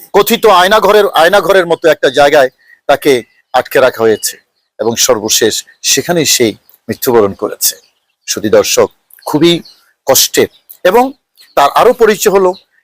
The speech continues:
এই মায়ের একমাত্র সন্তান, একমাত্র সন্তান এবং কর্মক্ষম সন্তান।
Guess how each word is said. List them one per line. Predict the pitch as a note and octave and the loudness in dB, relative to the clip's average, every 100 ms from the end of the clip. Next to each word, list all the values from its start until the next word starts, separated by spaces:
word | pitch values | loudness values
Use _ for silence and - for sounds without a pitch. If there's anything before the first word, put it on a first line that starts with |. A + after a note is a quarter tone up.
| _ | _
এই | - G#3+ | 0 0
মায়ের | F#3 E3 F#3+ A3+ | 2 2 2 4
একমাত্র | A3 - C#4+ D4 B3 | 2 0 -4 -2 -4
সন্তান, | - C#3 - F2 - - _ _ _ - - _ - - - - | -4 -6 -10 -14 -16 -20 _ _ _ -20 -20 _ -20 -20 -8 -2
একমাত্র | F#3+ - B3+ - A#3 | -2 0 -2 0 -2
সন্তান | - C#3 A2+ G2 - _ _ _ - | -2 -4 -4 -8 -10 _ _ _ -2
এবং | D#3 E3 C#3+ | 0 0 0
কর্মক্ষম | D#3+ E3 F3 - C#3 | 0 0 -2 -4 -6
সন্তান। | - A#2 G#2+ F#2+ | -8 -12 -10 -12